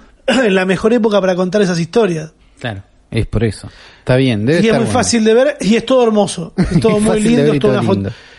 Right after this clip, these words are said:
Speaker 1: es toda una fotografía buenísima, está muy bien como están todos vestidos, como que tiene cositas muy básicas
Speaker 2: Claro.
Speaker 1: con las que te enganchás. Como también hay un canal de YouTube, eh,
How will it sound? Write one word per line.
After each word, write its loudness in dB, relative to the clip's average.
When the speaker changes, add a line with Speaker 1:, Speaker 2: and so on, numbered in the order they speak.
Speaker 1:
es 0
toda 2
una 0
fotografía 0
buenísima, 0
está -2
muy 2
bien 2
como -2
están 0
todos 0
vestidos, -2
como -4
que 0
tiene -2
cositas -2
muy -4
básicas -4
Speaker 2:
Claro. 0
Speaker 1:
con 0
las 0
que 0
te 0
enganchás. -2
Como -2
también 0
hay 0
un -4
canal -2
de 2
YouTube, 0
eh, -2